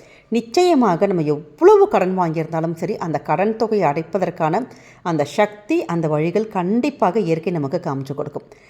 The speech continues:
அதனால இந்த அற்புதமான ஒரு மைத்ரேயி முகூர்த்தத்தை தவற விடாதீங்க. ஏற்கனவே நம்ம இதே மாதிரி கவர் வாங்கி நம்ம தனியா எடுத்து வச்சிருக்கோம் அப்படிங்கிறவங்க புதுசா கவர்லாம் போட தேவையில்லை. அதே நம்ம அந்த பழைய கவர் ஏற்கனவே வச்சிருப்போம் பார்த்தீங்களா, அந்த கவர்லயே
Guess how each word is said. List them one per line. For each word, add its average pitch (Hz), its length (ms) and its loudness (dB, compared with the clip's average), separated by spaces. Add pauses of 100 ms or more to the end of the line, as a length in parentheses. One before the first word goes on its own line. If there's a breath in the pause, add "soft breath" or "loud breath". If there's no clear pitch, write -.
(140 soft breath)
அதனால 165 540 0
இந்த 165 140 -4
அற்புதமான 208 680 4
ஒரு 220 120 4
மைத்ரேயி 156 460 0
முகூர்த்தத்தை 156 420 -2
தவற 151 280 -2
விடாதீங்க. 143 420 -2 (540 loud breath)
ஏற்கனவே 226 500 4
நம்ம 262 180 2
இதே 185 240 4
மாதிரி 220 220 2
கவர் 185 280 0
வாங்கி 175 240 0
நம்ம 160 280 -4
தனியா 175 280 2
எடுத்து 180 280 0
வச்சிருக்கோம் 160 420 -4 (120)
அப்படிங்கிறவங்க 156 680 0 (140)
புதுசா 226 320 2 (120)
கவர்லாம் 170 400 0
போட 156 100 -2
தேவையில்லை. 139 520 -2 (440 loud breath)
அதே 190 320 4
நம்ம 330 180 4
அந்த 165 120 0
பழைய 170 300 2
கவர் 185 220 0
ஏற்கனவே 170 240 -4
வச்சிருப்போம் 190 360 -4
பார்த்தீங்களா, 170 360 -2
அந்த 240 320 0
கவர்லயே 160 540 -2